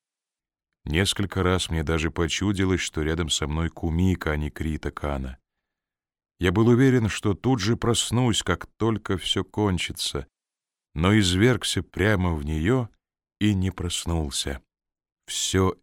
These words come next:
это на самом деле.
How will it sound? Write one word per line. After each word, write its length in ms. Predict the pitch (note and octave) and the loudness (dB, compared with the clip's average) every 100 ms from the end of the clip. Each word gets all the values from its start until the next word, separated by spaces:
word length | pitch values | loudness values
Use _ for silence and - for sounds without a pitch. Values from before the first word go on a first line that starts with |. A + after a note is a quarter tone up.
| _ | _
это 680 | A#2 B2 - A2+ A2 F2+ - _ _ _ _ | -2 -2 -2 -2 -2 -4 -8 _ _ _ _
на 160 | E2 D#2 | -4 -2
самом 540 | - - F#2 F2+ F2 | 0 2 4 4 2
деле. 480 | D#2+ E2 D#2 C#2 - | 2 0 0 -4 -8